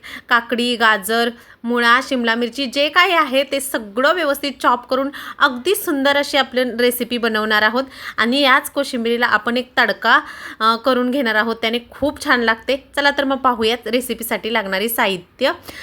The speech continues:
अ, तीन काकड्या, एक कांदा, तीन गाजर, एक शिमला मिरची, एक तिखट मिरची, कढीपत्ता आणि एक टोमॅटो. एवढ्या माझ्याकडे व्हेजिटेबल्स होत्या, त्या मी घेतलेल्या आहेत. आता या सगळ्या व्हेजिटेबल्सची, गाजर, कांदा आणि,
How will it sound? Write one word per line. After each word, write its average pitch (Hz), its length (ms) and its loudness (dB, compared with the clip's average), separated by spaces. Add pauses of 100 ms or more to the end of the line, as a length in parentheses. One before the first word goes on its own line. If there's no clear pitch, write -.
(320)
अ, 269 200 6 (100)
तीन 349 220 -2
काकड्या, 269 460 2
एक 262 320 -4
कांदा, 226 420 2
तीन 254 360 -4
गाजर, 214 540 2
एक 240 160 -2
शिमला 226 320 -2
मिरची, 220 380 -6
एक 247 320 -2
तिखट 226 300 0
मिरची, 226 460 -2 (520)
कढीपत्ता 320 640 2 (100)
आणि 262 200 0
एक 339 360 -2
टोमॅटो. 196 520 0 (680)
एवढ्या 269 360 4
माझ्याकडे 285 380 0
व्हेजिटेबल्स 262 600 -2
होत्या, 262 280 0 (460)
त्या 269 80 4
मी 277 140 0
घेतलेल्या 277 500 0
आहेत. 269 200 0 (300)
आता 214 200 0
या 277 260 4
सगळ्या 269 320 0
व्हेजिटेबल्सची, 226 800 -2 (340)
गाजर, 226 560 2
कांदा 220 440 2
आणि, 226 600 2